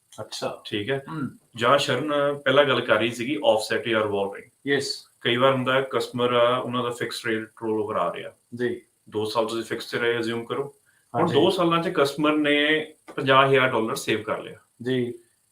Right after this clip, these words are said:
Speaker 2: ਹੁਣ ਕਸਟਮਰ ਕਹਿ ਰਿਹਾ ਕਿ "ਮੈਂ ਇਹ 'ਚ ਪਾਉਣਾ ਚਾਹੁੰਦਾ,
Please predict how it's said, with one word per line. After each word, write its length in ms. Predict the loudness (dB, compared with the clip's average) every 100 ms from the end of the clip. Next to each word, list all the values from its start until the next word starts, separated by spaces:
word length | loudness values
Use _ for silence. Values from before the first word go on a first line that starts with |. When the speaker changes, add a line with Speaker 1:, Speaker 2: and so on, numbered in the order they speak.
| _ _ _ _ _ _ -10
Speaker 2:
ਹੁਣ 100 | -4
ਕਸਟਮਰ 360 | 0 0 2 2
ਕਹਿ 200 | 4 6
ਰਿਹਾ 200 | 8 6
ਕਿ 520 | 4 -2 -2 -2 -6 -10 _ _ _ _ _
"ਮੈਂ 560 | -6 2 4 4 2 -2 -6 _ _ _ _ -8
ਇਹ 100 | -8
'ਚ 100 | -6
ਪਾਉਣਾ 260 | -8 -6
ਚਾਹੁੰਦਾ, 320 | -6 -6 -6